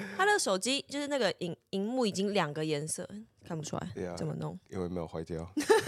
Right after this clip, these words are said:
Speaker 1: <laughs> 他两个颜色已经完全是
Speaker 2: <laughs> 没有坏掉。
Speaker 1: 一黑一白，是完全没办法用，但他也不想换手机。
Speaker 2: 没有，
Speaker 1: 因为他想要等
Speaker 2: 你给他看啊。<laughs> It looks perfect。
Speaker 1: 因为他想要等 OnePlus 出来之后，然后他再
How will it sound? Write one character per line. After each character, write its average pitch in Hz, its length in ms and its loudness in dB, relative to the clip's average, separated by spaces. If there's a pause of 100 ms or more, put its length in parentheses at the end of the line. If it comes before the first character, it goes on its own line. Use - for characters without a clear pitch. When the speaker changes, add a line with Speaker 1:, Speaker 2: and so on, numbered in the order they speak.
(160)
Speaker 1:
<laughs> 135 640 6
他 392 120 8
两 330 220 8
个 220 120 6
颜 220 180 10
色 247 200 8
已 240 60 8
经 277 140 2
完 214 220 8
全 247 180 8
是 294 120 4 (140)
Speaker 2:
<laughs> 240 60 2
没 277 140 4
有 285 100 10
坏 269 60 10
掉。 254 140 10
Speaker 1:
一 - 40 4
黑 - 80 8
一 - 60 8
白， 151 300 8
是 247 260 6
完 196 180 6
全 196 160 2
没 185 120 6
办 226 140 6
法 170 80 6
用， 165 240 4
但 240 100 4
他 254 140 4
也 180 60 4
不 190 80 -2
想 185 120 4
换 - 200 2
手 - 220 0
机。 - 140 -4
Speaker 2:
没 101 220 2
有， 165 160 4 (160)
Speaker 1:
因 - 80 8
为 - 20 10
他 262 140 8
想 196 180 4
要 185 60 4
等 - 140 4
Speaker 2:
你 113 100 6
给 - 60 -6
他 127 100 2
看 120 80 4
啊。 117 240 6 (240)
<laughs> - 100 -4
It 143 380 6
looks 151 360 6
perfect。 - 320 -4
Speaker 1:
因 - 80 4
为 - 0 -
他 269 140 8
想 233 140 8
要 185 80 8
等 175 160 2
OnePlus 160 480 6
出 160 180 4
来 127 140 6
之 135 220 0
后， 143 300 4
然 151 100 0
后 139 60 2
他 135 160 0
再 135 320 4